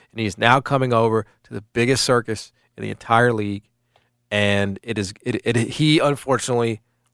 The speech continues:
will also look like a clown because that's what happens. When you join the circus,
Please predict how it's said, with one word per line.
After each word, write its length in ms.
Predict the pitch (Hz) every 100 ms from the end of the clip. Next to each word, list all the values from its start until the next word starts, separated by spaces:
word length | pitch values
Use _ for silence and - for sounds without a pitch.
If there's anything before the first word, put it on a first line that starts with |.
| -
will 320 | 117 120 -
also 340 | 131 120 - 101
look 260 | 101 -
like 160 | 98 -
a 40 |
clown 440 | - 110 98 80 - _ _ _ _ _
because 240 | - 131 -
that's 320 | - 107 107
what 100 | 117
happens. 560 | 107 110 101 - _ _ _ _ _ _
When 140 | 117
you 120 | 110 101
join 520 | - 139 135 151 165
the 80 | 165
circus, 880 | - 190 180 - 101 98 - -